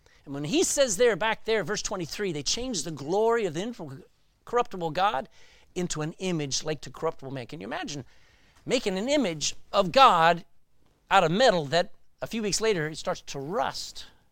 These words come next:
and rot? Make it out of wood, and then it starts to, you find out it's got full of termites.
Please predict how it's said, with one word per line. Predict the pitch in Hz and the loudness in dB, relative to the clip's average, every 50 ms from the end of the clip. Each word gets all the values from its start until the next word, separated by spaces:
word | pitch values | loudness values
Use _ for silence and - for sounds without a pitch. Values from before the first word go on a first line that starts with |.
| _ _ _ _ _ _ _ | _ _ _ _ _ _ _
and | 139 135 131 165 | -14 -12 -10 -8
rot? | 220 - - - - - - - - - - - _ _ _ _ _ _ _ _ _ _ _ - _ - - - _ - | -6 -8 -8 -10 -14 -20 -20 -20 -20 -20 -20 -20 _ _ _ _ _ _ _ _ _ _ _ -20 _ -20 -20 -20 _ -2
Make | 190 196 | 2 4
it | 208 208 | 6 6
out | 214 208 | 8 8
of | 208 202 | 8 8
wood, | 220 285 320 233 190 151 143 139 | 8 10 10 10 10 8 4 2
and | 156 185 165 170 | -2 -4 -4 -2
then | 180 185 185 180 | 0 0 0 0
it | 165 - | -2 -4
starts | - - 214 214 202 - | -2 0 0 0 0 0
to, | - - 196 190 180 - | -2 0 -2 -2 -2 -4
you | 165 160 | -8 -4
find | - 202 196 180 | -2 0 0 2
out | 190 196 202 | 2 2 2
it's | 170 143 | 2 2
got | - 202 196 | 0 0 0
full | - - 226 196 | 2 0 0 0
of | - | 0
termites. | - - 302 254 190 147 120 117 - - - - | 2 2 2 2 2 -2 -6 -8 -12 -14 -16 -16